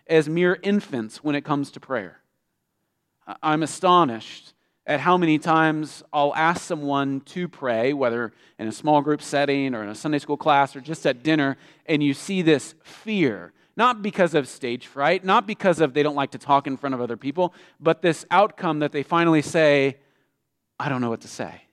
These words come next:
And fundamentally, says the apostle, the most fundamental thing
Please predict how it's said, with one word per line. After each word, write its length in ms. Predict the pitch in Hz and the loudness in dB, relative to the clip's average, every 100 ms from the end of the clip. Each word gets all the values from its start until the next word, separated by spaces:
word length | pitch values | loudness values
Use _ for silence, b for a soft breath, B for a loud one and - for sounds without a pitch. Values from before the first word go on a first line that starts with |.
| _ _ _ _ _ _ _ _ _ _ _ _ _ _ _ _ _ _ - | _ _ _ _ _ _ _ _ _ _ _ _ _ _ _ _ _ _ -8
And 160 | 135 | -6
fundamentally, 680 | - 190 185 175 156 151 170 _ _ _ _ _ _ | 0 2 4 4 4 2 -2 _ _ _ _ _ _
says 160 | 143 | -6
the 120 | 135 | 0
apostle, 480 | 139 170 170 170 151 | 0 4 4 4 -2
the 80 | 139 | 0
most 220 | 160 160 | 0 0
fundamental 480 | - 185 208 208 190 | -2 2 4 6 4
thing 520 | 190 190 147 135 165 | 0 -2 0 0 -4